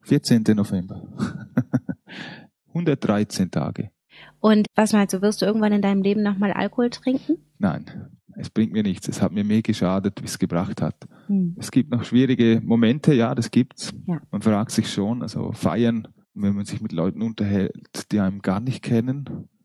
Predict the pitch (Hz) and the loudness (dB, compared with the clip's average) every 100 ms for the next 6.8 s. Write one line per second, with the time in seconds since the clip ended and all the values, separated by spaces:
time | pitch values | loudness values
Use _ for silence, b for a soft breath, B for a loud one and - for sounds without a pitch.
0 | _ - 117 107 101 101 98 - 92 98 | _ -18 -12 -10 -8 -10 -8 -4 -4 -6
1 | - - 107 107 98 95 107 80 92 117 | -10 -4 -2 -2 -2 -2 -2 -2 -2 -2
2 | 107 104 120 - - - 101 98 95 92 | -2 -2 -4 -6 -6 -2 0 0 -4 -6
3 | 90 - - 82 95 107 117 90 - - | -8 -6 -6 -2 0 2 2 0 -2 -2
4 | 107 123 139 165 156 - 107 107 - 92 | 0 0 -2 -8 -6 -4 -2 -2 0 -2
5 | 82 131 120 110 104 101 85 92 - 101 | 0 0 2 0 -2 -2 -2 -2 -4 -2
6 | 143 - 101 123 190 - - | -2 -2 -2 4 2 2 -16